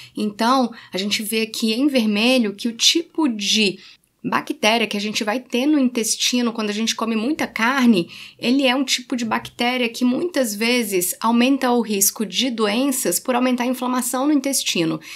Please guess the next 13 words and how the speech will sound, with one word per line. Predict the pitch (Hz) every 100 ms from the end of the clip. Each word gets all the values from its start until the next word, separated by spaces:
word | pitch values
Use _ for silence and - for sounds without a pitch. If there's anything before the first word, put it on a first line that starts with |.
| - -
Então, | 196
aumenta | 226 220 214
o | 220
risco | 208 220 -
de | 196
resistência | 220 214 - 202 185
à |
insulina, | 185 - 185 214 202 196
de | 190
doenças | 196 190 190 -
cardiovasculares, | - 190 196 185 180 - 180 185 220 220 208 202 - _ _ _ _ _ _ -
de | 175 254
diabetes. | 226 202 170 190 214 214 - 233 -